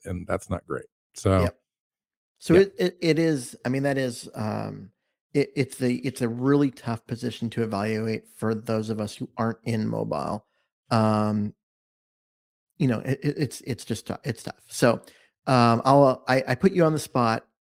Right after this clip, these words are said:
Speaker 2: last week, and I shouldn't have, 'cause that was unfair.
Speaker 1: <laughs> No, you should,
Speaker 2: Um,
Speaker 1: 'cause I like being
Speaker 2: but
Speaker 1: held
Speaker 2: I,
Speaker 1: accountable.
Speaker 2: but I still did because it was
Speaker 1: I'm,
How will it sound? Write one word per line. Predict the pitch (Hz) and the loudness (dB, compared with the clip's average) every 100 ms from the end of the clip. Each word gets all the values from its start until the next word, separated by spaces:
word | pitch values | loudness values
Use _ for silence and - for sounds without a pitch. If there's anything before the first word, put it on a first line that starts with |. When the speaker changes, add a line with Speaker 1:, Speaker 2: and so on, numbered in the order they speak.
| - | 0
Speaker 2:
last | 123 120 - | 0 0 -6
week, | 123 - | -8 -8
and | 117 | -8
I | 117 | -4
shouldn't | - 117 110 | -4 -4 -4
have, | 110 113 131 _ | -6 -8 -12 _
'cause | - 117 | -10 0
that | - | 0
was | 113 | 2
unfair. | - - - - - - | 2 2 2 2 2 -4
Speaker 1:
<laughs> | - - - - 160 | -6 -8 -14 0 8
No, | 202 | 10
you | |
should, | 214 127 123 120 254 113 120 | 10 10 8 8 8 6 4
Speaker 2:
Um, | 123 | 0
Speaker 1:
'cause | - | 0
I | 131 | 4
like | 143 190 | 6 6
being | 160 | 8
Speaker 2:
but | 180 170 | 10 10
Speaker 1:
held | 160 | 10
Speaker 2:
I, | |
Speaker 1:
accountable. | 95 120 151 117 85 80 - _ 156 - | 6 4 6 6 4 0 -4 _ -20 2
Speaker 2:
but | 165 | 6
I | 156 | 6
still | - 208 | 6 4
did | 151 180 143 127 123 | 4 2 2 0 -6
because | 156 139 135 | -4 -2 0
it | 135 | 0
was | 113 | 6
Speaker 1:
I'm, | 120 | 6